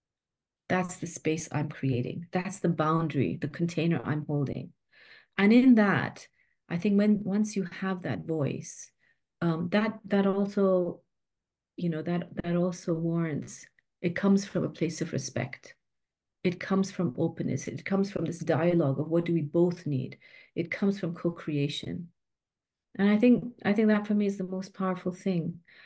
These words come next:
It doesn't happen overnight, but, um, I think so much the leader has to walk the talk. Uh, you know, we, we, again, deep democracy is hearing the marginalized voices. It's listening to those introverts.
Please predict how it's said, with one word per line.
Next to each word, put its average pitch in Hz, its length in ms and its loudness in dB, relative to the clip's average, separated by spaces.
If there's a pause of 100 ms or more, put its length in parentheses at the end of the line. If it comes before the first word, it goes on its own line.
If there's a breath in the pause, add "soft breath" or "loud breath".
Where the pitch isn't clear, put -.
(240 loud breath)
It 180 100 0
doesn't 240 260 6
happen 254 300 6
overnight, 185 800 0 (480)
but, 185 420 2
um, 180 380 0
I 185 120 -2
think 220 180 -2
so - 240 2
much 208 320 2
the 180 100 -2
leader 180 240 0
has 175 220 -4
to 175 100 -4
walk 156 260 -4
the 143 80 -4
talk. - 460 -8 (520 soft breath)
Uh, 160 360 0 (140)
you 185 160 0
know, 170 120 4
we, 180 260 4
we, 170 100 0
again, 175 320 4
deep 196 240 -4
democracy 175 520 -8
is 170 140 -2
hearing 190 720 2 (480)
the 180 80 0
marginalized 170 880 2
voices. - 680 -6 (340 soft breath)
It's 175 260 -2
listening 185 920 0
to - 180 0
those 165 260 2
introverts. - 840 -2